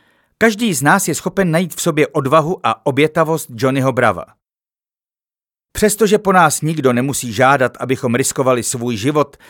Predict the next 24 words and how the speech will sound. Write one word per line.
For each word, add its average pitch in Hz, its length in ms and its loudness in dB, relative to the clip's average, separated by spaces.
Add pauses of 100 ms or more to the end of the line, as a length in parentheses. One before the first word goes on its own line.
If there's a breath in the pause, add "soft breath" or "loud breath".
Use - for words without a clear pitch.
(240 loud breath)
nebo 123 260 0
zachraňovali 151 680 2
život 135 340 -2
někoho 127 300 -2
jiného, 127 540 2 (680)
rádi 180 440 2
se - 200 2
podělíme 160 560 0
o - 100 -12
slávu 131 640 0 (540 soft breath)
a 123 80 0
pomáháme 185 840 4
našim 160 300 -4
kolegům 143 520 0
uspět. - 540 -12 (1800)
Co 190 180 2
je 170 200 4
důležitější, 131 1040 -2 (360 soft breath)
ve 147 100 0
správný 190 540 2
okamžik 170 480 0
budou 170 260 2
chtít - 300 -10
také 147 360 0